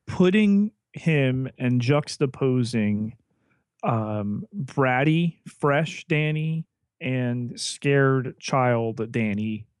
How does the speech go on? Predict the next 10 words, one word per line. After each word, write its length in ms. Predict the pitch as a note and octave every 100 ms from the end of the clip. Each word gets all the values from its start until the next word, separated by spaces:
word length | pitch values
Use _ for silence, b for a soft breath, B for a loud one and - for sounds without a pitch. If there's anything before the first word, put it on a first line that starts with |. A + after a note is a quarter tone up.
| _ -
does 280 | C3 A#2
not 320 | B2 A2+ A2+ G2+
work 300 | F#2 F2 -
here. 340 | G3+ - - _ _ _ b b b b b -
Um, 600 | G3 G#2+ G#2 G2+ G2+ A2 _ _ _ _ - - -
he 240 | - C#3
could 200 | C3 E3
have 140 | C#3+ B2+
been 200 | C3 A#2+
played 560 | - C3 B2 A#2 G#2+